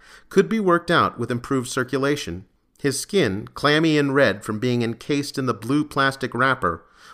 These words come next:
would soon be cold as marble. He stepped into the shower. He needed to be alert, with all his faculties ready to experience what came next.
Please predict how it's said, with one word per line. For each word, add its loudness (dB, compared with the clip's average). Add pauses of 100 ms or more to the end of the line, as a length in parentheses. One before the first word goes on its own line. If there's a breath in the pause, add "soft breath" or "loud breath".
would -6
soon 0
be 0
cold 0
as -6
marble. 0 (720)
He -6
stepped 2
into 0
the -6
shower. 0 (640)
He -2
needed -2
to 0
be 2
alert, 0 (140)
with -4
all 4
his 0
faculties 0
ready 2
to -4
experience -2
what -4
came -2
next. -6